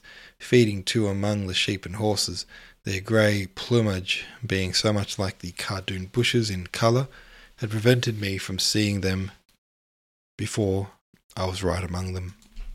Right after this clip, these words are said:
The strange thing was that they paid not the slightest attention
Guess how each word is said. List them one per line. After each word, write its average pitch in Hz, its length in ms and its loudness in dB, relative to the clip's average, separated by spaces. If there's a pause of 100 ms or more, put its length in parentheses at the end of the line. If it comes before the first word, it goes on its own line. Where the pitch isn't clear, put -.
(1600)
The 127 80 0
strange 147 420 8
thing 131 280 4
was 113 240 4
that 107 140 -8
they 107 180 4
paid 107 480 2 (140)
not 98 340 -4
the - 80 -8
slightest 95 540 0
attention 95 580 -2